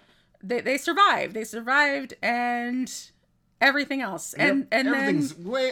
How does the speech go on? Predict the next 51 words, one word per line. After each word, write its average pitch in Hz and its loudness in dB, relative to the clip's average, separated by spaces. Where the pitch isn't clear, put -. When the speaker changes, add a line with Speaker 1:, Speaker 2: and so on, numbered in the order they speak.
Speaker 2:
A-okay, 233 0
but, 135 -4
uh, 143 0
deputy's 180 -4
like, 160 -6
"I 143 -4
gotta 165 -4
go 151 -4
and 143 -6
get 151 -6
my 143 -12
shit." 190 -8
So 127 -4
he 131 -2
goes 147 -8
to 131 -10
the 117 -6
motel, 202 -4
he 127 -10
gets 131 -8
out, 214 0
he 131 -10
picks 139 -8
up 202 -8
his 117 -10
shit, 226 -12
and 226 -20
he 127 -12
starts 127 -8
picking 131 -10
everything 123 -8
up, 196 -6
and 180 -2
then 151 -4
he 143 -6
looks 143 -6
over 135 -2
and 127 -4
he 120 -4
sees 120 -8
the, 110 -4
uh, 104 -4
the 98 -8
ham 107 -6
radio 113 -4
sitting 98 -10
in 95 -6
the, 95 -8
the - -14
room, 95 -8
which, 92 -12